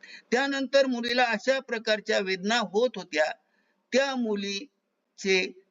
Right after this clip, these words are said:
कपडे उघडायचा. त्यानंतर मुलीने विरोध केला तर तू मु-,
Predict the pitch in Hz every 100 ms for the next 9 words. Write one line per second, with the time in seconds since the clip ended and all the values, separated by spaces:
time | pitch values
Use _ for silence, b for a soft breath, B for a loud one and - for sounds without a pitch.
0 | _ _ 214 - 214 220 175 139 131 -
1 | - _ _ _ _ _ - - - 247
2 | 262 269 262 269 277 - 196 214 233 247
3 | 262 226 233 262 - 220 220 214 - 233
4 | 226 208 226 220 226 - _ _ _ _
5 | _ _ _ 196 226 226